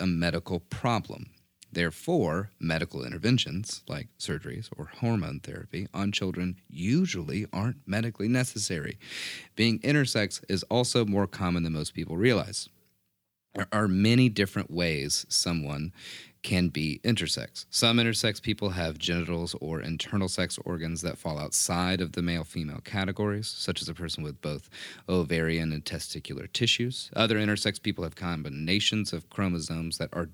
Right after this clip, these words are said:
different than X Y, usually, which is usually associated with male, by the way, and X X, which is usually associated with female. Like, X X Y is quite common. Some people are born with external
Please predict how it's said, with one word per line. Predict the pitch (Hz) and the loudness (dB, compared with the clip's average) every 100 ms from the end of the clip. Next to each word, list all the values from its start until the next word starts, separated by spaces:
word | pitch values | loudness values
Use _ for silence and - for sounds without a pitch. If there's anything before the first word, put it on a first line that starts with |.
| - | -4
different | 92 - 92 | -2 0 -2
than | 87 82 | -2 -6
X | - 76 - - | -6 -8 -10 -6
Y, | 78 90 71 50 - - - - _ | -2 0 -2 -6 -12 -16 -14 -18 _
usually, | - 87 95 82 80 73 - | -2 2 4 2 0 0 -2
which | 85 | -2
is | 80 76 | -2 -2
usually | 73 80 | -4 -6
associated | - - 60 - - | -6 -6 -8 -10 -10
with | - | -4
male, | 87 87 78 87 | 2 2 0 -4
by | 69 | -8
the | 69 | -8
way, | 67 80 - - - - | -8 -10 -14 -20 -20 -12
and | 67 - | -10 -8
X | 139 - - | -6 -6 0
X, | 147 139 - | 0 0 -4
which | 98 | -2
is | 92 | -2
usually | 82 78 82 | -4 -6 -6
associated | 73 - - - - 76 | -4 -6 -6 -10 -10 -8
with | 85 | -10
female. | - 127 117 67 50 - _ _ _ - | 0 4 4 2 -4 -14 _ _ _ -8
Like, | 92 87 110 - _ _ _ | 0 0 0 -8 _ _ _
X | 82 - | -8 -6
X | 87 85 - | -6 -6 -4
Y | 120 135 87 60 87 | 2 2 2 -2 -12
is | - - | -6 -6
quite | - - 76 | -6 -8 -6
common. | - 113 87 92 - - - - - - | 0 2 2 -4 -16 -16 -12 -10 -12 -10
Some | - 120 | 0 4
people | 123 113 104 | 4 4 2
are | |
born | 85 104 104 120 120 | 2 2 4 6 6
with | 104 95 90 | 4 4 0
external | - - - - 107 117 | -6 -4 -4 0 2 2